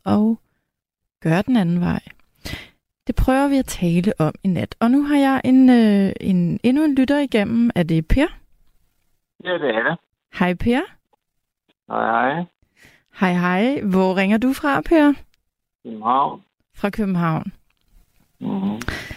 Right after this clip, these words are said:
Speaker 1: Har du ringet herind før?
Speaker 2: Ja, ikke i år.
Speaker 1: Ikke i år?
Speaker 2: Sidste år.
Speaker 1: Hvad tænker
Speaker 2: Ja,
Speaker 1: du om
Speaker 2: det
Speaker 1: nattens emne, Per?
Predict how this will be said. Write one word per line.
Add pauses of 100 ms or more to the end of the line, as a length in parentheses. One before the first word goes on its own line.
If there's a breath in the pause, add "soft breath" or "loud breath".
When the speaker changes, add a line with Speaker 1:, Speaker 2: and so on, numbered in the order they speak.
(520 loud breath)
Speaker 1:
Har
du
ringet
herind
før? (1400 soft breath)
Speaker 2:
Ja,
ikke
i
år. (300)
Speaker 1:
Ikke
i
år? (580)
Speaker 2:
Sidste
år. (1080)
Speaker 1:
Hvad
tænker
Speaker 2:
Ja,
Speaker 1:
du
om
Speaker 2:
det
Speaker 1:
nattens
emne,
Per?